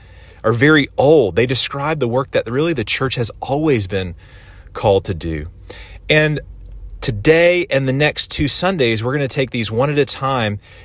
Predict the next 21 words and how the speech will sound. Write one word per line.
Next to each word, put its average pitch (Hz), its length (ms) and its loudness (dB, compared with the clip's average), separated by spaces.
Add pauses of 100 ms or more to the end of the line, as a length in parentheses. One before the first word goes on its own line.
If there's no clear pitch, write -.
(120)
considering 185 640 0
today 131 760 2 (800)
what 120 280 2 (120)
is 139 220 2
our 120 200 2
call 120 600 0
to - 180 -8
gather. 98 580 -4 (120)
And, 151 280 0
and 151 140 2
where 190 160 2
I 277 60 2
want 269 200 2
us - 120 0
to - 100 -6
begin 135 480 -4
is 113 160 0
with 110 220 -2
Jesus, 107 540 -2
because 120 420 2
if, 127 200 0